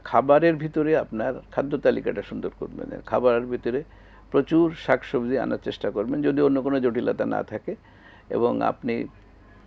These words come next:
মাছের ভিতরে থাকবেন, মাংস হতে পারে, মুরগি হতে পারে, তবে স্যাচুরেটেড ফ্যাট, মিষ্টি এবং বেশি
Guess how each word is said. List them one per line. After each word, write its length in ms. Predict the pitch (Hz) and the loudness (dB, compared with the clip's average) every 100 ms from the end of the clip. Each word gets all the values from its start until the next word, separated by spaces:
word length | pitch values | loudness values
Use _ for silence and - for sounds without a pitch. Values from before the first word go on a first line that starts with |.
| - | -10
মাছের 420 | 104 117 117 147 131 | 0 2 2 0 -2
ভিতরে 300 | 139 135 127 | 0 0 0
থাকবেন, 440 | 120 104 113 214 - - - - 101 | -2 -6 -6 -10 -12 -20 -20 -12 0
মাংস 420 | 113 117 - 139 | 0 0 -4 -6
হতে 200 | 117 120 | -6 -4
পারে, 180 | 120 117 | -4 -2
মুরগি 340 | 113 110 117 | -4 -2 -2
হতে 200 | 101 104 104 | -2 -2 -2
পারে, 160 | 110 | -2
তবে 360 | - 117 110 107 - - | -4 -4 -2 -4 -8 -10
স্যাচুরেটেড 580 | - 113 143 135 110 110 - | -4 -2 -2 -2 -4 -10 -6
ফ্যাট, 260 | 123 117 110 - | 0 0 0 -6
মিষ্টি 480 | 117 110 - 135 147 - - - - - - | -8 -8 -6 -6 -6 -10 -20 -20 -20 -20 -8
এবং 280 | 110 113 107 92 - - - - - - - | -4 -2 -4 -6 -12 -20 -20 -20 -20 -20 -4
বেশি 300 | 117 135 - | 2 2 0